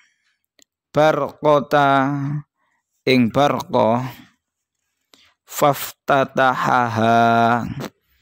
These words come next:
Mongko mbedah sapa Amr ing Barqah. Waftataha lan bedah sapa Amr. Toro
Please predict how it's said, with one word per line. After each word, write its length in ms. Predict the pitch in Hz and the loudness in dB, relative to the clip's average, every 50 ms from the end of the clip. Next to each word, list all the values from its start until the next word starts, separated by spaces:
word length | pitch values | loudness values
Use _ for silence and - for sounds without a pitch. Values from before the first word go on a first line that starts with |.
| _ _ _ _ _ _ _ _ _ _ _ _ | _ _ _ _ _ _ _ _ _ _ _ _
Mongko 800 | - 127 131 135 135 123 143 147 147 147 139 131 120 104 73 - - - - - - - _ _ _ _ _ _ _ _ _ _ _ _ - | 0 2 4 4 4 4 2 4 4 4 4 2 2 0 -2 -4 -8 -10 -14 -18 -20 -20 _ _ _ _ _ _ _ _ _ _ _ _ 0
mbedah 640 | - 131 127 127 120 123 - - 151 143 143 143 131 | 2 2 4 2 0 -2 -2 0 0 2 2 0 0
sapa 400 | - 135 131 123 127 127 123 98 107 131 135 | 0 0 0 2 2 2 2 2 2 0 2
Amr 320 | 123 120 120 120 120 120 - | 2 2 2 0 0 0 2
ing 240 | 127 123 113 113 | 4 4 4 4
Barqah. 880 | 107 127 135 127 107 107 - - - - 120 120 120 127 131 139 135 131 123 120 - _ - - - _ _ _ _ _ _ _ _ _ _ _ - - - - - - - - - - - - - - - _ _ _ _ _ | 2 0 0 0 -2 -4 -8 -6 0 2 4 4 4 4 2 0 -2 -8 -12 -14 -16 _ -12 -12 -12 _ _ _ _ _ _ _ _ _ _ _ -20 -20 -20 -20 -20 -20 -20 -20 -20 -20 -20 -20 -20 -20 -20 _ _ _ _ _
Waftataha 1800 | - - 120 135 135 131 127 - - - - _ - 156 156 156 151 - - - 151 151 143 - - - 151 160 165 165 170 170 170 165 165 165 175 180 190 - - _ - - - | -2 0 2 2 2 2 0 -2 -6 -12 -12 _ -2 0 2 2 0 0 0 0 2 2 0 0 -2 0 0 2 2 2 0 0 -2 -4 -4 -4 -4 -4 -6 -8 -12 _ -20 -6 0
lan 320 | - 143 151 156 156 151 147 | 2 2 2 2 2 0 0
bedah 480 | 131 127 113 - - 160 160 160 160 | 0 -2 -2 -2 0 0 2 2 2
sapa 480 | 151 - 156 147 123 - 139 131 131 101 | 0 0 0 0 0 2 2 2 2 2
Amr. 720 | - 120 139 139 127 110 110 107 104 104 110 113 131 - - - - - - - - - - - _ _ - - _ _ _ _ _ _ _ | 2 2 2 2 2 0 -2 -2 -4 -4 -4 -6 -6 -4 -4 -4 -4 -4 -4 -6 -6 -8 -8 -10 _ _ -20 -20 _ _ _ _ _ _ _
Toro 640 | - 156 143 143 143 139 143 156 165 165 165 160 | 2 2 4 4 4 4 4 4 6 6 4 4